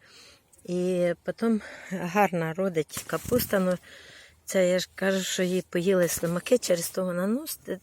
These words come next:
все рівно, відколи я так стала робити, відтоді я кожен рік з капустою. Тут ще була в мене поряд і цвітна, і брокколі. Вже немає. Вже ми її використали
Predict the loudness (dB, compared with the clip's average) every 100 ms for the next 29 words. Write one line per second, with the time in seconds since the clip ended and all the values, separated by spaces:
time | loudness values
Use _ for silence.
0 | -6 2 2 4 4 4 0 2 4 4
1 | 2 0 -2 -2 -2 2 2 2 0 2
2 | 0 0 -6 -4 -4 -2 0 0 -2 -4
3 | -2 -2 -2 -4 -8 -10 -8 -10 -6 -8
4 | -8 -14 -16 -20 _ -20 -20 -20 -20 _
5 | _ -8 -2 2 2 2 4 6 6 2
6 | -6 -2 0 -2 4 6 6 2 -4 -20
7 | -20 -20 _ _ -16 -6 -4 -4 2 4
8 | 4 0 -6 -8 0 2 2 0 0 2
9 | 2 2 -4 _ _ -20 -20 -20 _ -12
10 | -6 -4 -4 -2 0 0 2 0 0 -4
11 | -20 -20 _ _ _ _ _ _ _ _
12 | -14 -10 -4 -2 -2 -2 -4 -4 -2 -4
13 | -4 -12 -14 -16 -10 -4 -2 0 0 0
14 | 0 2 2 0